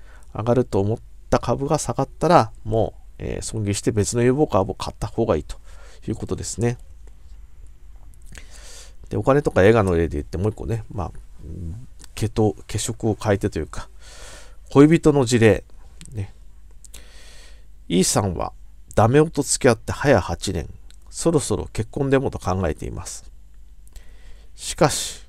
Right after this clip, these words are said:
ダメ男には問題があります。ダメ男は浪費家で、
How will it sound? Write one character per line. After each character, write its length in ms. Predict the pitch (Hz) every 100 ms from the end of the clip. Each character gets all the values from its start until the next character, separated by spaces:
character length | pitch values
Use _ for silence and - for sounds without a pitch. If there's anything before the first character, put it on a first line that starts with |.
| -
ダ 120 | - 101
メ 100 | 147
男 100 | 131
に 60 |
は 120 | 110
問 200 | 85 107
題 160 | 127 147
が 80 | 120
あ 60 |
り 80 | 104
ま 140 | 90 85
す。 280 | - - - - - - - - - -
ダ 120 | 107
メ 140 | 139
男 120 | 139
は 180 | 135 123 -
浪 180 | 120 127
費 120 | -
家 160 | - 113
で、 220 | 120 -